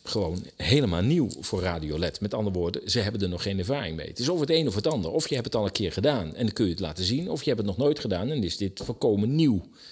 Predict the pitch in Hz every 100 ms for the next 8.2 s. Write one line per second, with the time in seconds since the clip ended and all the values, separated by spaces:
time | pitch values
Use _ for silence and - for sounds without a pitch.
0 | - - 104 104 120 - 117 98 90 71
1 | - - - 73 - - - - - -
2 | - 95 - 101 87 85 82 - 87 -
3 | 78 - 82 101 85 82 78 - 85 82
4 | 85 - 92 85 82 - - 98 - -
5 | - - _ 87 _ _ _ 120 - -
6 | - 110 104 78 - 98 92 - - -
7 | 90 - 107 - 95 90 82 78 82 78
8 | 73